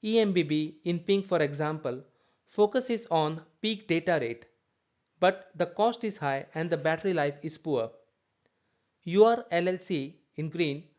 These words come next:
focuses on low latency and high reliability, but again the cost is high,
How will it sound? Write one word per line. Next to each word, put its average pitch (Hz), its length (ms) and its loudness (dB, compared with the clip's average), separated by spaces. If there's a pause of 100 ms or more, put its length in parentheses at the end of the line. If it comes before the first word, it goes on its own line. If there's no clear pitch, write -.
(420)
focuses 233 600 0
on 165 240 -2 (100)
low 180 220 2
latency 160 680 -4 (120)
and 190 360 -2
high 175 280 -2
reliability, 156 760 -2 (560)
but 175 180 -4
again 175 380 0
the 156 80 -4
cost 190 320 -6
is 208 140 -6
high, 160 340 -4